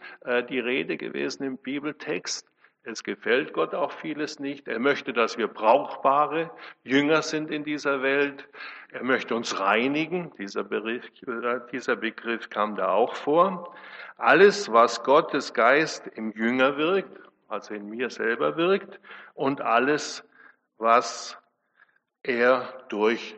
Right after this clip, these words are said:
mich wirken möchte in dieser Welt, dort, wo ich lebe, wo ich unterwegs bin, als Jünger. Das ist mit Frucht bringen gemeint. So hat es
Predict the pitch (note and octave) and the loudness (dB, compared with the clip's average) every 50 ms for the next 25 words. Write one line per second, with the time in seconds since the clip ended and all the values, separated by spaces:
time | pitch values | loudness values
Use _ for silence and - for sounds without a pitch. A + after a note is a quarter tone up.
0 | - - - G#2+ A2+ G#2+ - - - - _ - A2+ A2 A#2+ C3 C#3 C#3 C3+ C3 | -20 -16 -12 -10 -10 -10 -10 -12 -16 -20 _ -14 -6 0 2 2 2 0 -2 -6
1 | A2+ G#2 G2+ G#2+ A2 G#2+ - - A#2 G#2 G#2 G2 G2+ F#2+ G2 F#2+ G2+ G#2 G#2 B2 | -4 -2 -2 -2 -2 -4 -6 -6 -6 -6 -6 -8 -10 -8 -6 -6 -4 -2 -2 0
2 | D3 E3 F3+ E3+ - - - - - _ _ - A2+ A2+ A#2+ A#2 - - G2+ G2+ | 0 -2 -4 -6 -10 -16 -20 -20 -20 _ _ -6 -2 0 0 0 -2 -4 -4 -4
3 | G#2 G#2+ - - G2+ G2 A2+ C3+ D#3+ F#3+ E3+ F3 - G#2 G#2 G#2+ G#2+ - - A2+ | -4 -4 -4 -6 -4 -2 0 0 0 0 -2 -4 -2 -2 -2 -2 -2 -4 -8 -12
4 | G#2 - A2+ A2 G#2 A#2 C3+ - - - - - C3+ C3 C3 C3 - - - - | -8 -6 -6 -4 -4 -4 -6 -6 -8 -8 -8 -6 -6 -6 -6 -10 -14 -18 -20 -20
5 | _ - - A#2+ A#2 A2 - - A2+ A#2 A#2 A2+ G#2+ F#2 E2+ - G#2 B2+ B2 - | _ -10 -8 -8 -8 -8 -10 -8 -6 -4 -4 -4 -4 -6 -2 0 0 0 0 -2
6 | F3 E3 C3 - - B2 A#2+ A#2+ - - A2 A2 C3 - - - - - - - | -6 -8 -8 -8 -8 -10 -10 -10 -10 -6 -4 -4 -4 -4 -6 -12 -18 -20 -20 -20
7 | - _ _ - G#2+ A2+ A2+ A2+ A2+ A2+ A2+ - - - - A2 G2 F#2+ F#2+ G2+ | -20 _ _ -6 -4 -2 -2 -2 -2 -4 -6 -10 -14 -10 -10 -8 -6 -4 -2 -2
8 | G2 G2 G2 - - G#2 G#2+ G#2+ A2+ - - A#2 G#2 - - | -2 -4 -6 -8 -8 -8 -6 -8 -8 -8 -8 -8 -8 -10 -12